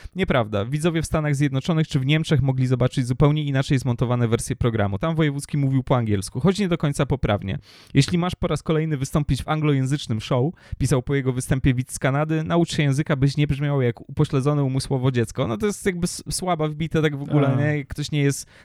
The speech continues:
Speaker 1: nat-, n-, już pomijając upośledzone dziecko, ale jak ktoś nie jest native'em i takie przypieprzanie się, jeszcze będąc z kraju, w którym
Speaker 2: Tak.
Speaker 1: jest w cholerę imigrantów i jest jakby rzecz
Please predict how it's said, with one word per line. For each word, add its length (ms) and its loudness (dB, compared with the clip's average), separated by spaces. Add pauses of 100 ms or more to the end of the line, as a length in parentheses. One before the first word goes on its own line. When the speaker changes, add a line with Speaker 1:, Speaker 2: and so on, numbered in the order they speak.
Speaker 1:
nat-, 320 2
n-, 220 -2
już 120 -2
pomijając 440 2
upośledzone 600 0
dziecko, 320 0
ale 100 0
jak 100 -6
ktoś 160 -12
nie 100 0
jest 140 -2
native'em 540 0
i 40 -6
takie 200 -4
przypieprzanie 680 0
się, 140 -2
jeszcze 220 0
będąc 320 2
z 80 -12
kraju, 300 0
w 140 -10
którym 160 0
Speaker 2:
Tak. 40 2
Speaker 1:
jest 160 -2 (220)
w 60 -18
cholerę 360 0
imigrantów 720 0
i 180 0
jest 220 2
jakby 420 0 (240)
rzecz 420 0